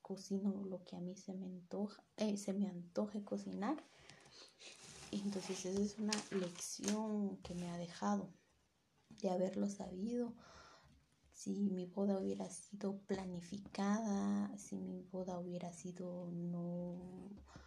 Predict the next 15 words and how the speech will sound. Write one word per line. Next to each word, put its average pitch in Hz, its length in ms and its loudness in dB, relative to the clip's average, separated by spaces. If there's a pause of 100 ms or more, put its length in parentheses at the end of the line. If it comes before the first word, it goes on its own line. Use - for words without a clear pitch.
(400)
así 196 840 -6 (240)
hecha 190 360 -2
rápida, 202 520 2 (300)
solo 196 340 -4
porque 196 360 -8
yo 180 160 -4
ya 180 120 -4
estaba 185 300 -6
embarazada, 196 680 -4 (760)
entonces 185 1080 -6
quizá, 190 760 -6 (640)
este, 190 560 -10
hubiera, 185 520 -8 (760)
hubiéramos 214 540 2 (800)
hablado 190 480 4